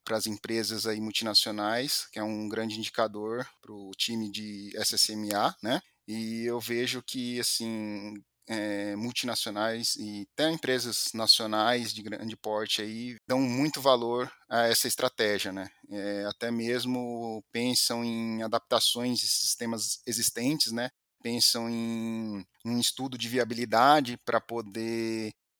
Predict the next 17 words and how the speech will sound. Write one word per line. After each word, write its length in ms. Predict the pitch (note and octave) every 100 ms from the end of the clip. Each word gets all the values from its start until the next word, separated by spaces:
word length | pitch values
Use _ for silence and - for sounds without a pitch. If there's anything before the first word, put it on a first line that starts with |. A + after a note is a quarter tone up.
| _
é, 160 | A2+ A#2
implementar 880 | B2 C3 B2+ B2+ A#2+ - B2+ C#3 - -
esses 280 | A2+ -
tipos 220 | - - G#2+
de 100 | A#2
tecnologias 920 | - A2+ G#2+ A2 F#2+ A#2 D3 E3 -
que 260 | - A2+ A2
temos 320 | A2+ A2 G#2
no 80 | A2+
mercado 460 | G#2+ - G#2+ G2+
hoje 180 | G#2+ G#2+
em 60 | G2+
dia 360 | G#2+ A2 G2+ -
já 280 | G#2 A#2+ B2+
nacionalizadas, 1040 | A#2 - G#2+ G#2+ G#2+ F#2+ G2+ B2+ D3+ C3
né? 180 | G#2 A#2 - _ _
E 600 | A2 B2 D3 F3 G3